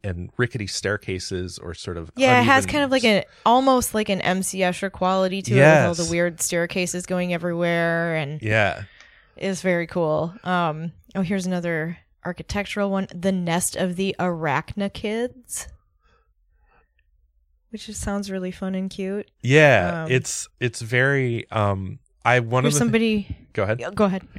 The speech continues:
Speaker 2: No, go
Speaker 1: I was
Speaker 2: ahead.
Speaker 1: gonna say, one of the things I really like about it is, like, everybody has their own idea of what an adventure is and what
Speaker 2: Yeah.
Speaker 1: kind of flavoring, um,
Speaker 2: How to flesh it out.
Speaker 1: how to flesh it out, exactly.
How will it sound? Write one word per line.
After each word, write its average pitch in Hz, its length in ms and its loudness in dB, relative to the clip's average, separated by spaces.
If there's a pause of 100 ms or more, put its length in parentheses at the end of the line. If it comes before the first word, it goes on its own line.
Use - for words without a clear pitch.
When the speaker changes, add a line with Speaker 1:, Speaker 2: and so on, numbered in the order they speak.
(160)
Speaker 2:
No, 226 120 4
go - 220 0
Speaker 1:
I 135 40 10
was 135 80 8
Speaker 2:
ahead. 123 80 -4
Speaker 1:
gonna 135 180 2
say, 131 160 4
one 113 160 0
of 135 80 4
the 131 60 2
things 127 260 2
I 117 40 4
really 110 260 2
like 110 220 2
about 98 200 2
it 87 80 -2
is, 87 180 -6
like, 87 240 -6
everybody 110 460 0
has 95 240 -4
their 101 220 -6
own 110 240 -2
idea 95 540 -2
of 87 260 -10
what 90 200 -6
an 85 80 -8
adventure 104 520 -4
is 98 340 -4 (320)
and 95 260 -6
what 107 140 4
Speaker 2:
Yeah. 220 180 6
Speaker 1:
kind 113 220 4
of 90 100 -2
flavoring, 107 960 0 (380)
um, 92 240 2
Speaker 2:
How 208 120 0
to 202 60 -2
flesh 202 440 -2
it 190 80 -2
out. 180 280 -4
Speaker 1:
how 120 140 6
to 120 80 4
flesh 113 300 -2
it 101 80 -2
out, 85 160 0
exactly. 85 580 -8